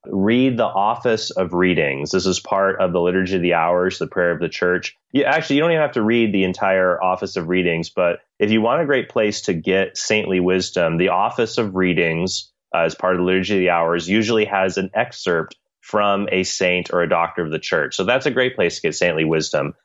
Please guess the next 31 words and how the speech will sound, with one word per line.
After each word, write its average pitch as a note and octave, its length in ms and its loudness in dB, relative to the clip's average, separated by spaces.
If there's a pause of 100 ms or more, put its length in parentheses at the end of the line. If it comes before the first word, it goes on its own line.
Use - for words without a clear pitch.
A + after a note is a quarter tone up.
So B2+ 120 0
you B2+ 80 2
can C3 100 2
just A#2 220 0
search A#2 380 0
Office G2 420 0
of F2+ 120 -2
Readings. F#2+ 540 2
The F2 120 -2
Universalis F2+ 880 0
website F#2 500 0
has F2+ 260 0
it. F#2+ 200 2 (240)
If F#2 140 0
you F#2 100 2
download G2 480 2
the F2+ 160 2
iBreviary F2 920 0
app, G#2+ 460 0
uh, E2+ 160 0
you E2+ 160 -2
can F#2+ 100 -2
also F2 240 -2
get E2 100 -2
the D#2+ 100 -2
Office E2 380 0
of D#2 60 -6
Readings E2+ 380 0
there. F#2 400 0 (300)
And D3 300 0
just, D3+ 240 -2